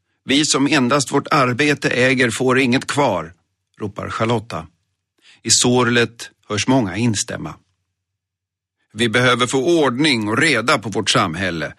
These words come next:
Lagar som är lika för alla. Fattig som rik. Avtal som binder", hojtar Daniel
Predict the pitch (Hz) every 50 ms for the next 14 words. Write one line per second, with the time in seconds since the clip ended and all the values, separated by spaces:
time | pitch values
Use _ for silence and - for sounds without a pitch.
0 | - - _ _ 127 143 160 143 123 123 120 147 143 143 127 135 139 143 151 147
1 | 123 - - 139 123 - 127 123 127 113 107 113 113 85 73 - _ _ _ -
2 | - 160 131 107 - _ - 151 143 123 143 135 127 127 131 127 117 104 98 -
3 | - - - - _ _ _ _ _ - 139 135 117 104 - 160 151 139 - -
4 | 143 131 120 156 180 165 139 110 101 92 - - _ _ _ _ _ _ _ _
5 | - 101 98 95 98 - 95 98 101 120 131 117 92 85 92 92 87 85 85 82